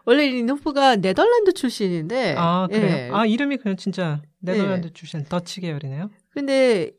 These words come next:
Speaker 1: 그 피아노 교사로 이 마네 집에 오게 된 거예요.
Speaker 2: 음.
Speaker 1: 근데 이 아버지가 데리고 왔어요. 마네 아버지가. 근데 마네 아버지가 알아주는 바람둥이였거든.
Speaker 2: 오호.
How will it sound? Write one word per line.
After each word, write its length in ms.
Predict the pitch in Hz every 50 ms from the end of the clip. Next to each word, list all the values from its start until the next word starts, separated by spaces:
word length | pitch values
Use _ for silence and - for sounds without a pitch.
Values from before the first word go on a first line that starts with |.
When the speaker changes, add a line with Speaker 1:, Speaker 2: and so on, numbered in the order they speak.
| _ _ _ _ - 202
Speaker 1:
그 260 | - - 233 233 233
피아노 560 | 220 - - - 392 403 415 415 403 370 359 -
교사로 720 | - - 196 196 - 220 208 208 208 277 311 330 349 330
이 80 | 220 202
마네 320 | - 160 180 196 233 240
집에 180 | 202 208 220 202
오게 240 | 165 160 170 185
된 200 | 180 180 170 165
거예요. 380 | 156 151 147 143 151 170 185 180
Speaker 2:
음. 480 | 180 185 190 196 202 208 208 185 151 139
Speaker 1:
근데 220 | 147 285 294 294 277
이 40 | 185
아버지가 500 | 120 156 175 247 311 311 403 359 294 247
데리고 320 | - 175 160 170 156 151
왔어요. 260 | 147 147 - - -
마네 280 | 156 147 165 170 185 175
아버지가. 760 | 147 131 - - 139 - 143 - - 160 - 127 131 - - - _
근데 140 | - 180 180
마네 240 | 160 139 165 190 185
아버지가 420 | 147 143 170 175 180 185 - -
알아주는 460 | - - - - - - - 277 262 247
바람둥이였거든. 1000 | 214 170 165 160 151 165 156 143 - 147 - - - - 190 202 175 131 135 135
Speaker 2:
오호. 380 | - 147 135 - - 175 160 131